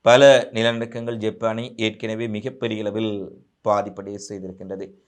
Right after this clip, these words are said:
பசிபிக் நெருப்பு வலயம் என்று அழைக்கப்படும் நான்கு பெரிய மற்றும் பல சிறிய டெக்டோனிக் தட்டுக்களின் சந்திப்பில் ஜப்பான் அமைந்திருப்பதால், இந்த தட்டுக்கள் தொடர்ச்சியாக மோதிக்கொண்டிருப்பதன் காரணமாக மிகப்பெரிய அளவிலான நிலநடுக்கங்களை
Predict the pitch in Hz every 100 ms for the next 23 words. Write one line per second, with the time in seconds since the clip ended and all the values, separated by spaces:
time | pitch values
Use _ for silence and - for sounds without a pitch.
0 | _ _ _ 120 131 185 175 185 151 131
1 | 139 143 131 127 123 120 117 113 110 110
2 | 113 127 131 - 110 117 151 170 156 131
3 | 120 120 110 110 131 139 123 107 107 -
4 | 120 131 139 - - _ _ _ 135 139
5 | 139 - 165 156 147 147 - - 113 -
6 | 120 131 127 - - 120 165 185 143 151
7 | 131 117 - _ _ _ 113 113 - 117
8 | 117 107 110 110 107 92 110 135 139 117
9 | - 110 - 131 143 139 110 117 131 -
10 | 147 143 127 127 135 113 - - _ _
11 | _ - 123 180 190 160 143 123 120 117
12 | 110 110 101 104 104 101 107 139 117 117
13 | 123 113 113 110 110 110 104 101 104 104
14 | 104 104 101 120 135